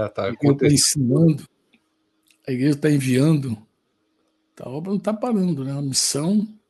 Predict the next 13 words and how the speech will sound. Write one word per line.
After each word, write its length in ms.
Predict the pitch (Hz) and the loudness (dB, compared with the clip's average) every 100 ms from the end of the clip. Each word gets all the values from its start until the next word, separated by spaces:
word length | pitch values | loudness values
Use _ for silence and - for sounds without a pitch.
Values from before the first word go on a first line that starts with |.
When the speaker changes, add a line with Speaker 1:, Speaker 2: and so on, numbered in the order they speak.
| _ _ _ _ _ _ | _ _ _ _ _ _
Speaker 2:
missão 320 | - 104 98 170 | -6 -4 0 0
Speaker 1:
Missão 80 | 190 | -2
Speaker 2:
que 120 | - | -4
Speaker 1:
tá, 60 | 165 139 | -4 -4
Speaker 2:
segue. 240 | 123 113 - - _ _ _ _ _ | -4 -10 -16 -20 _ _ _ _ _
Speaker 1:
tá 120 | 135 | -4
ativa. 600 | 143 - - 120 101 95 - _ _ _ _ | -4 -6 -6 -6 -4 -10 -14 _ _ _ _
Speaker 2:
Tá 260 | - 123 - _ | -20 -20 -20 _
totalmente 600 | 156 165 170 135 147 - | -12 -8 -10 -8 -10 -12
ativa. 380 | - - 113 101 - _ _ _ _ _ _ _ | -16 -16 -16 -18 -20 _ _ _ _ _ _ _
Sabe, 460 | _ - - 160 165 | _ -10 -2 0 4
Rafa, 260 | 135 127 131 | 4 2 -2
que 420 | 143 139 127 - | -6 -4 -4 -6